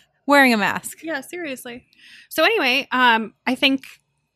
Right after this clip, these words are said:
Speaker 2: there's gonna be a Gross on Paper crossover at some point,
Speaker 1: Yes.
Speaker 2: which I'm very excited for.
Speaker 1: We're absolutely having him on the podcast. He is a delight. If you guys don't follow him, he brought over this, like,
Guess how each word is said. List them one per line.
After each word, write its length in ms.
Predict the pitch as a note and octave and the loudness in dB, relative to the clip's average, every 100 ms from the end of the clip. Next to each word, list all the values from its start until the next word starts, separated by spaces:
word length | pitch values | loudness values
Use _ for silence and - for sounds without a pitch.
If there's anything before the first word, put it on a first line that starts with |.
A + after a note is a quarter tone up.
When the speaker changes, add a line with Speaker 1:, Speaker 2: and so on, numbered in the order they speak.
| _ _ _ | _ _ _
Speaker 2:
there's 220 | A3+ B3+ - | -4 -4 -2
gonna 140 | B3+ | -2
be 120 | A#3+ | 0
a 60 | A3 | 0
Gross 340 | G#3+ A3+ A#3 | 2 0 2
on 160 | A3 G#3 | 0 0
Paper 460 | - A3+ G#3+ G3+ G3 | -2 -2 0 -2 -2
crossover 580 | - G#3+ B3 B2 A3 - | 2 2 0 -6 -6 -8
at 120 | - | -6
some 200 | A#3+ C4 | -6 -4
point, 260 | - G#3+ | -4 -4
Speaker 1:
Yes. 120 | G#3+ G3 | -2 -2
Speaker 2:
which 120 | B3 | -2
I'm 140 | A#3+ | -2
very 260 | A3 A#3 C#4+ | 2 4 4
excited 400 | G3+ - F3 G3+ | 2 -2 -10 -10
for. 340 | - - G3 F4 | -12 -10 -6 -6
Speaker 1:
We're 120 | A#3 | -2
absolutely 600 | A3 A3 A3+ A#3 G#3+ F#3 | 2 2 0 0 0 0
having 300 | F#3 F3 F#3 | 0 -2 -2
him 160 | F#3 F3 | -6 -6
on 80 | F3 | -8
the 60 | |
podcast. 500 | - F3 A#2+ - - | -10 -8 -8 -8 -10
He 160 | - E4 | -4 -2
is 120 | F#4+ | 0
a 60 | D#4 | -2
delight. 280 | G#3 F3+ F3 | -2 0 -2
If 100 | F3+ | -4
you 80 | A#3+ | 0
guys 160 | D#4+ | 2
don't 180 | D#4 G#3+ | 2 -2
follow 260 | F#3+ F3 F3+ | -2 -2 -2
him, 160 | F3+ F3+ | -6 -8
he 100 | A3 | -2
brought 240 | G#3 G#3 | 0 2
over 240 | A3 G#3 G3 | 0 -2 -4
this, 240 | F#3 - | -6 -8
like, 200 | F3 - | -12 -12